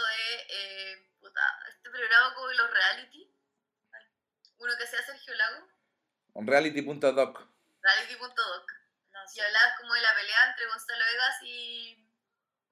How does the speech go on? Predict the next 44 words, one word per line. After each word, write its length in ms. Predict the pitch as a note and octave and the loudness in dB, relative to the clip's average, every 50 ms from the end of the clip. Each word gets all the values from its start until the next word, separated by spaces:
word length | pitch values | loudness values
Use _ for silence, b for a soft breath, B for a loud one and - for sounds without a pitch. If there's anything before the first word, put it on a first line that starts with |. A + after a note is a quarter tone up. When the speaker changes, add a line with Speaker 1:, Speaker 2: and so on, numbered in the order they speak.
| - - - | -20 -20 -14
Speaker 1:
se 80 | - - | -12 -10
llama 140 | - A#3+ | -8 -6
el 60 | A#3 - | -6 -6
otro? 200 | - - - - - - | -6 -8 -10 -10 -6 -4
Speaker 2:
Arturo 320 | A2 A#2+ A#2+ - D3 C#3+ | -4 -2 -2 -2 -2 0
Longton. 480 | C#3 C#3 C#3 C#3+ - - G2+ F#2+ F#2+ F#2 - - - | 0 0 -2 -2 -4 -6 -6 -6 -8 -8 -8 -8 -8
Speaker 1:
Arturo 200 | - - A#4+ - | -8 -8 -6 -4
Longton. 300 | - A#3+ - - - - - - _ _ _ _ _ | -4 -4 -4 -8 -14 -16 -16 -18 _ _ _ _ _
Speaker 3:
¿Qué 120 | - - - | -20 -20 -20
pelea? 400 | - - - G3 G#3 G#3+ - _ _ | -20 -18 -16 -16 -16 -18 -20 _ _
Speaker 1:
Están 220 | _ - A3+ A3+ | _ -4 -4 -2
peleados, 420 | - A#3 - G#3+ F#4+ A#4 - - - - - | -4 0 6 8 8 8 8 6 2 -4 -10
po. 220 | - - - _ _ _ - - - | -16 -20 -20 _ _ _ -14 -6 -2
Speaker 3:
Ah, 100 | - C#4+ | 2 4
¿se 40 | D4 - B3+ | 6 6 8
Speaker 1:
Hablando, 160 | C4+ - C#4+ | 10 10 12
Speaker 3:
pelearon 300 | C#4 - - D4 D4+ C4+ | 12 10 10 6 4 4
ahora? 240 | A#3 - - D4+ - - - | 4 4 6 8 10 10 10
Speaker 1:
hablando 340 | - - G#3+ - C4+ C4+ C#4 | 10 8 4 4 8 8 8
de 60 | C4+ | 8
amistad. 220 | B3+ - - B3 - - | 8 4 -2 -2 0 0
Ah, 60 | C4 - - | -2 -4 -4
no. 300 | - - - - - A3+ | -8 -18 -18 -14 -8 2
Speaker 2:
No, 100 | C3+ D3 | 6 8
están 160 | F3 F#3+ F3+ D3 | 8 8 8 6
peleados 180 | D#3+ F3+ F3+ | 6 6 6
hace 80 | - A#2+ | 6 4
tiempo. 520 | D3+ F3+ F3 F3 - A2 G2 E2+ - - - - _ _ _ _ _ _ _ | 2 2 2 0 -2 -4 -4 -4 -6 -12 -20 -20 _ _ _ _ _ _ _
Speaker 3:
Ah, 580 | - G3 F#3 F#3+ G3 A3 C4 C#4+ D#4+ D#4 - - - | -4 -2 0 2 4 6 6 6 4 0 -4 -8 -10
es 60 | - | -16
que 160 | - G3+ G3 | -18 -18 -16
yo 120 | G#3 A3 A#3 | -12 -12 -12
no 120 | G#3+ G#3 | -12 -12
sé. 180 | - - - - - - - | -14 -14 -14 -14 -12 -6 -4
Speaker 2:
O 80 | - | 6
sea, 200 | D#3 G#3 A3 G#3+ | 10 12 12 12
pasaron 320 | G#3+ F#3 F#3+ A3 A3 A3 G#3+ | 12 8 6 6 6 6 6
por 100 | G3+ G3 | 4 4
una 80 | G3+ | 6
etapa 240 | G3+ G#3 A3 A3 G#3+ | 6 6 6 6 6
de 220 | F#3 F3+ E3+ C#3+ C#3+ | 6 6 6 4 4
enemigos, 760 | C#3 C#3 C3 C3+ E3 G3 G#3 G#3+ A#3 B3 B3+ A#3+ - - - | 2 0 -2 -2 -2 -2 0 0 0 0 -2 -4 -10 -16 -16
de, 220 | - B2 B2 C#3+ | -16 -14 -8 -2
eh, 180 | - D#3+ C#3+ | 0 0 0